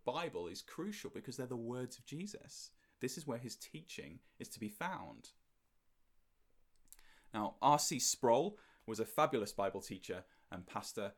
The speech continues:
in the U S. He died in two thousand seventeen of a, after a lifelong,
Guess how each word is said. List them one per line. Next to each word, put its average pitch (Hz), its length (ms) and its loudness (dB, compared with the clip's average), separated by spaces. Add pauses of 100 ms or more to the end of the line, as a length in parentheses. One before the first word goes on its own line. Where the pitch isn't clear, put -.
(300)
in 95 120 -4
the 95 80 -4
U 107 240 2
S. 117 180 2
He 120 120 -6
died 113 360 2
in 104 140 -2
two 110 160 -6
thousand 104 380 -4
seventeen 98 540 -4
of 90 120 -8
a, 85 80 -8 (160)
after 85 400 -10
a 90 60 -6
lifelong, 92 580 -4